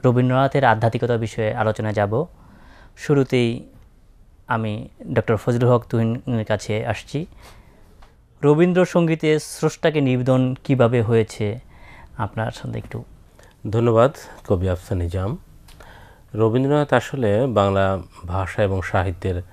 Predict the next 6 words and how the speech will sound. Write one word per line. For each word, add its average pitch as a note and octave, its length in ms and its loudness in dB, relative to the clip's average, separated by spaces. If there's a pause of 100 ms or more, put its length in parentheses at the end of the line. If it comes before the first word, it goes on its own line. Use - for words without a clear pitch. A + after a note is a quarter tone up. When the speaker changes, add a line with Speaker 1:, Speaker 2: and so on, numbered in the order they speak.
(300)
Speaker 2:
সর্বশ্রেষ্ঠ F#2 680 -2
প্রতিভা। F2+ 580 -4 (1000)
রবীন্দ্রনাথ A#2+ 500 8
একাধারে A2 460 4
সাহিত্যিক, G#2 640 0 (260)
দার্শনিক, F#2 580 -2